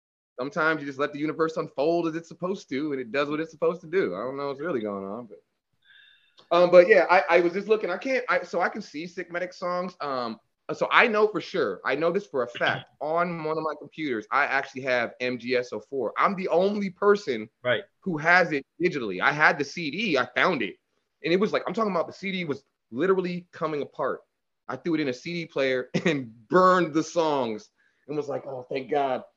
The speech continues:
Speaker 1: So I will send you M G S O four. I still have
Speaker 2: Please.
Speaker 1: that.
Speaker 2: Please.
Speaker 1: And then, um, I will send you, um, I think I have Make-A-Wish Foundation as well. So I'll give you those albums. I know I still have them. 'Cause I wanna,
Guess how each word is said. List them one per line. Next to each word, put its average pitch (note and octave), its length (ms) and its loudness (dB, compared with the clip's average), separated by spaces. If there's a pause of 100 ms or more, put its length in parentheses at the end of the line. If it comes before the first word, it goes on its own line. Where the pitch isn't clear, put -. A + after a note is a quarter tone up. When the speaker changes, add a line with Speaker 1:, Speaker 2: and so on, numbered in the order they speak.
(140)
Speaker 1:
So C3+ 200 4
I C#3 140 8
will F3 140 2
send F3 380 -2
you G#2 360 -6 (460)
M D3 160 0
G C#3 140 2
S C3 180 2
O A#2 100 2
four. F#2+ 360 -2
I C3 60 -2
still E3 280 4
have D3 180 8
Speaker 2:
Please. B2 40 -4
Speaker 1:
that. F2 220 -2 (320)
Speaker 2:
Please. E3+ 420 2 (300)
Speaker 1:
And C#3+ 160 2
then, C#3 80 4 (340)
um, A2+ 80 -10 (260)
I C3+ 120 4
will C#3 200 2
send D#3+ 440 -4
you, A#2 640 -2 (380)
um, A2+ 400 -2
I B2 80 2
think F#3 280 0
I D#3+ 80 6
have C#3+ 180 4
Make-A-Wish C#3 420 0
Foundation A2+ 480 -4
as G2+ 120 -10
well. G2 220 -2
So A2+ 140 -4
I'll C3 140 0
give E3 200 -4
you D3+ 140 -4
those B2 360 4
albums. A2 400 0
I A2+ 100 -2
know C3 220 0
I B2 60 0
still A#2 200 -8
have A#2 160 -2
them. - 100 -8
'Cause C3+ 100 -4
I D3+ 40 4
wanna, F#3 260 2